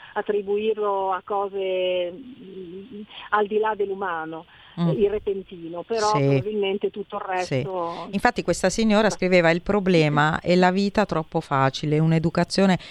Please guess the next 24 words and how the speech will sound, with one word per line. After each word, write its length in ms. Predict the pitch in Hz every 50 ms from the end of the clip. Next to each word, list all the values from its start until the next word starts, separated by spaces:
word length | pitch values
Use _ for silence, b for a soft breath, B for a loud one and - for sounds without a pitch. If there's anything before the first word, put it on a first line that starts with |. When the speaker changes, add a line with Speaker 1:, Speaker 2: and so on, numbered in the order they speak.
| B B _
Speaker 2:
in 140 | 165 165 165
cui 180 | - 170 180
essere 280 | 180 180 - - 156 160
viziati 640 | 156 156 160 - - - - 170 156 143 151 - 165
ormai 480 | 160 156 151 147 143 143 147 151 156
è 60 | 151 147
dato 260 | 147 147 147 - 147
per 120 | - 147
scontato, 720 | - - - 190 190 196 - - 151 156 185 - 190 175 B B B B B B
e 120 | - - -
a 60 | 139
monte 420 | 165 185 156 123 131 147 - - 170
la 100 | 165 143
società 540 | - - 175 - - 196 - - 127 113
basata 420 | - - 147 156 156 160 151 - 151
sulla 240 | 139 - 165 156 151
ricerca 600 | 151 165 - - 131 123 123 - - 139 139 -
e 80 | - 160
l'ostentazione 760 | 165 160 - - 156 - - 139 139 - - 147 131 139
del 140 | 143 139 135
superfluo". 540 | - - 139 139 - 131 117 120 - - 139
Quindi 200 | - 196 170 147
non 200 | 139 143 147 151 147
sempre 460 | - - 180 170 156 - 156 147 143